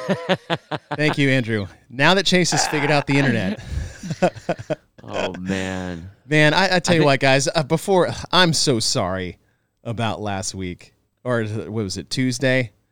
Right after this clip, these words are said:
Speaker 2: Golly.
Speaker 1: <laughs> Last week, Tuesday.
Speaker 2: Tuesday.
Speaker 1: That's
Speaker 2: This
Speaker 1: how,
Speaker 2: has been a
Speaker 1: that's how
Speaker 2: hell of a week.
Speaker 1: disheveled you
Speaker 2: Yeah, this
Speaker 1: were.
Speaker 2: is, I would, dude. So what had
Speaker 1: I
Speaker 2: happened was I couldn't see the chat. So we can read the chat in the studio of which we're doing, and then we can comment with you guys because we love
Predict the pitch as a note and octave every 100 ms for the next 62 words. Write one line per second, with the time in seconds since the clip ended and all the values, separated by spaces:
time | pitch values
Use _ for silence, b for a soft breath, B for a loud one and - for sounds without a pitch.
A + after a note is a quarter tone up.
0 | _ _ _ _ _ _ - E3 E3 D#3
1 | C3+ A#2 A2 A2+ A#2+ A2 E4+ - F#4 F#3
2 | F3 F3 - E3+ C#3+ B B _ F3+ D#3+
3 | B2+ A#2 G#2+ D3 C3 C3 C#3 C3+ C3+ F3
4 | D3+ F3+ C#3+ C#3+ C3+ A#2+ A2+ - C#3+ A#2
5 | G#2+ G2+ - D3+ B2 C3 B2+ A2+ C3+ C3
6 | G#2+ F2 _ _ _ _ _ _ _ _
7 | _ _ _ - F3+ D#3 D3+ A#3 F3+ E3+
8 | F#3+ G3 D3+ B2+ B2+ B2 B2 A2 B2+ -
9 | - G#3 F3 - E3+ C3 - - C3 F#2
10 | - - B2 E3 E3+ C#3 C3 C#3+ B2+ A#2
11 | - C3+ B2 A#2+ - A#2+ A2+ G#2+ G#2 -
12 | - C#3 C3 A2 A2 - G2+ F#2 D3+ F3
13 | B2+ A2 G#2+ - B2+ B2 A#2+ C3 - F#3+
14 | E3+ A2+ A2 G2+ G2+ G2 A2 G#2+ G2 G2
15 | G2 G2+ F#2+ D#2+ -